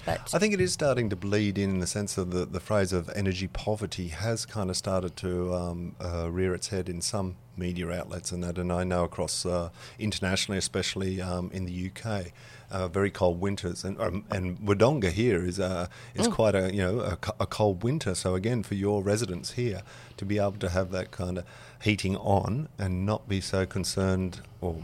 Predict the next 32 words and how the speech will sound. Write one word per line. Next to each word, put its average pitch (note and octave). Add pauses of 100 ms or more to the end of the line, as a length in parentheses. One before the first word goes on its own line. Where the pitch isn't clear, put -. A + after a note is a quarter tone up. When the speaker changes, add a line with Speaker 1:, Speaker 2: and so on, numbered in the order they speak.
(220)
Speaker 2:
less A2
concerned F2+
about F2+
the F#2
bill G#2+
that F#2
comes F2+
at -
the F2+
end E2+
of E2
the E2+
month, F2 (380)
rather F2
than F2
prior G#2
to F2
that, F2+
they E2+
might F2
have E2
had F#2+
to -
kind F2
of E2+
turn F2+
a E2+
heater F#2
off F#2+
in F#2
a F2
room F2+